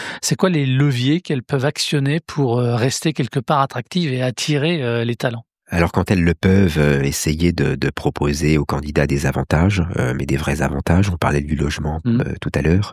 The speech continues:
Speaker 2: Le logement, c'est un vrai avantage. Travailler sur la qualité du management aussi. Euh, la qualité du management, c'est pas uniquement, euh, le, le bien-être au travail ou, euh, proposer, je sais pas, des, euh, de, de la bonne nourriture à la cantine, hein. Je dis pas que c'est pas important, mais, euh, la qualité du management, c'est vraiment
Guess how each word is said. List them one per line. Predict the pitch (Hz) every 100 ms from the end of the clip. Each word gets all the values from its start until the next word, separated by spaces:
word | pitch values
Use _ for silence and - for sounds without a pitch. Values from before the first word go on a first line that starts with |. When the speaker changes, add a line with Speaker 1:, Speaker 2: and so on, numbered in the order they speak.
| -
Speaker 2:
Le | 78
logement, | 71 69 - 85
c'est | -
un | 71
vrai | 73 71
avantage. | 67 67 - 80 104 104 - - -
Travailler | - - 87 90
sur | - 78
la | 76
qualité | 80 78 82
du | 80
management | 78 76 71 78 87 98 160
aussi. | - - 104 - - - - - -
Euh, | 71 71
la | 76
qualité | 73 76 80
du | 80
management, | 76 76 - 82 92
c'est | - -
pas | 76
uniquement, | 82 80 80 - 85 85 78
euh, | 73
le, | 73 -
le | -
bien-être | 73 78 76 76 80
au |
travail | - 76 78 78 80 80 76
ou, | 76 80 73
euh, | 71 -
proposer, | - 69 69 71 78 76
je | 76
sais | - -
pas, | 76 76
des, | 71 71
euh, | 67 65 -
de, | 67
de | -
la | 78
bonne | 76 76
nourriture | 78 71 - 78
à |
la | 69
cantine, | - 73 - 95
hein. | 85
Je | 73
dis | 80
pas | 82
que |
c'est | - 80 71 -
pas | -
important, | 71 - - 104 104
mais, | 143 71
euh, | 69
la | 67
qualité | - 73 78
du | 73
management, | 73 71 - 90
c'est | 87 73
vraiment | - 80 82 90